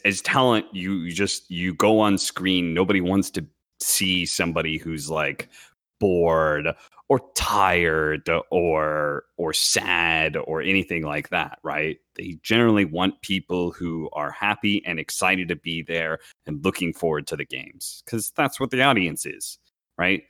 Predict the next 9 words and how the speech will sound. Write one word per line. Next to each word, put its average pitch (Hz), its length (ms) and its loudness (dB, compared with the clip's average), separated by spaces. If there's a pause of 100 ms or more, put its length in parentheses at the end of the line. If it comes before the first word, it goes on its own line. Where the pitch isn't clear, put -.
(180)
They're 110 160 6
looking 110 280 4
forward 101 280 4
to 87 80 2
watching 85 340 0
this 82 160 -4
Dota 78 280 -2
game, 71 420 -6 (160)
and 71 520 -6